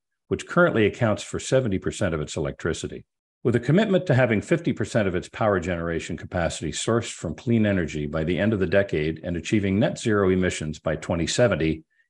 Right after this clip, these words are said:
India sees nuclear power as a vital component of its energy future. The company aims to triple its atomic energy capacity by twenty thirty-one, primarily through the establishment of large-sized plants.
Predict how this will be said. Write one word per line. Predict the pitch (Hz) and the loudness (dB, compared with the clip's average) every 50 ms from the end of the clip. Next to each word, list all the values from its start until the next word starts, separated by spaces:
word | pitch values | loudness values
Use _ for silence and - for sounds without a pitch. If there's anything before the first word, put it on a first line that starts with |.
| _ _ | _ _
India | - 165 185 190 185 160 | 2 4 6 6 6 4
sees | - - 151 123 104 | 4 4 4 4 6
nuclear | 107 120 147 139 - 110 110 90 | 4 4 4 2 2 2 0 0
power | - - 104 92 90 85 85 | 0 0 2 2 2 2 2
as | 85 82 82 | 0 0 -2
a | 87 82 | -2 -2
vital | 80 98 123 131 127 107 | 0 0 0 0 0 -2
component | - 107 92 - - 95 82 78 73 71 - - | -4 -6 -6 -4 -4 -4 -4 -4 -4 -6 -8 -6
of | - 76 | -6 -4
its | 78 73 - 90 | -4 -4 -4 -2
energy | 80 80 78 76 78 | -2 -2 -2 -2 -4
future. | 71 - - 82 76 - - - 64 - _ _ _ _ _ _ _ _ _ _ _ _ _ _ _ _ _ _ | -4 -2 -2 -2 -2 -2 -6 -8 -8 -12 _ _ _ _ _ _ _ _ _ _ _ _ _ _ _ _ _ _
The | - 113 | -2 0
company | - 120 - 110 98 101 - | 2 4 4 4 4 2 2
aims | - 104 110 110 117 113 - - | 2 4 4 4 4 2 0 -2
to | 95 82 | -2 -2
triple | - - - 143 151 156 160 160 - | -2 0 2 2 2 2 2 0 0
its | - 95 - | -2 -4 -4
atomic | - - - 117 104 95 92 90 - | -6 -2 0 2 2 2 2 0 0
energy | 113 110 120 120 104 113 117 107 - _ _ _ - | 0 0 0 0 0 0 -2 -2 -4 _ _ _ -20
capacity | - - - 120 123 117 - - 107 104 107 | -8 -4 -2 0 0 0 0 -2 0 0 0
by | 95 98 95 92 90 | 2 2 2 2 0
twenty | 87 - - 131 127 131 113 | -2 -4 -6 -4 -2 -2 -2
thirty-one, | - - 110 98 92 90 90 104 113 117 117 123 117 120 - _ _ _ _ | 0 0 0 2 2 2 2 4 4 4 4 2 0 -4 -8 _ _ _ _
primarily | - 123 127 139 147 156 151 139 | 0 2 4 4 4 4 2 0
through | - - 135 | 0 0 0
the | 113 110 95 | 0 0 -2
establishment | 92 - - 110 98 98 95 92 - - 101 92 - | -2 0 0 0 2 2 0 -2 -6 -8 -8 -8 -8
of | 82 80 78 | -10 -8 -4
large-sized | 80 87 85 85 82 78 - - 82 76 76 73 67 - _ | 0 2 2 2 0 -2 -2 -2 0 0 0 -2 -4 -8 _
plants. | - - 71 67 64 - - - - - - _ | -8 -6 -6 -6 -6 -10 -10 -12 -12 -12 -14 _